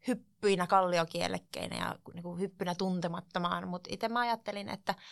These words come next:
mulla oli ihan selkeitä signaaleita, että rupes tulee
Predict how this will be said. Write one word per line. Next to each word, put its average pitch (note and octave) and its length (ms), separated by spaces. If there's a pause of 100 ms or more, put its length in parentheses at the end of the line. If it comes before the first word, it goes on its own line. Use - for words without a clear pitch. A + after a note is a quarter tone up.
(240)
mulla F#3+ 160
oli G3+ 80
ihan A#3 160
selkeitä G#3 420
signaaleita, F3+ 680
että E3+ 160
rupes F3 240
tulee F3 260